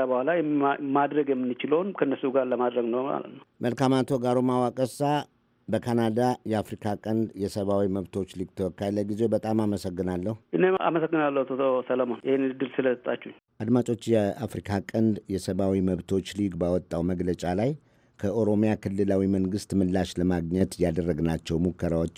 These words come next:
Speaker 2: አልተሳኩም። ያደረግነውን ጥረት እንዲያው ባጭሩ ለመግለጽ ያህል፣ በቅድሚያ የደወልነው ወደ ኦሮሚያ ክልላዊ መንግስት ፕሬዚደንቱ ጽህፈት ቤት ነበር።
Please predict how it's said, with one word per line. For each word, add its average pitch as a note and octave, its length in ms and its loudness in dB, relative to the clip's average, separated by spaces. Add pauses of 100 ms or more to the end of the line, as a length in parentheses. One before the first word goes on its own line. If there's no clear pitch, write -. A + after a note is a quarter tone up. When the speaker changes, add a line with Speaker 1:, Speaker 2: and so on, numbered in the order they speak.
(120)
Speaker 2:
አልተሳኩም። D#2 640 -4 (400)
ያደረግነውን G#2 600 2 (140)
ጥረት F#2+ 380 2
እንዲያው F#2 340 4
ባጭሩ F2 540 0
ለመግለጽ E2+ 500 0
ያህል፣ G#2+ 260 0 (460)
በቅድሚያ G#2 360 0
የደወልነው A2+ 480 2 (240)
ወደ G2 180 0 (160)
ኦሮሚያ G#2 460 4
ክልላዊ F#2 460 0
መንግስት E2 340 0
ፕሬዚደንቱ D#2+ 540 -2
ጽህፈት - 340 -8
ቤት G2 200 2
ነበር። C#2 300 -4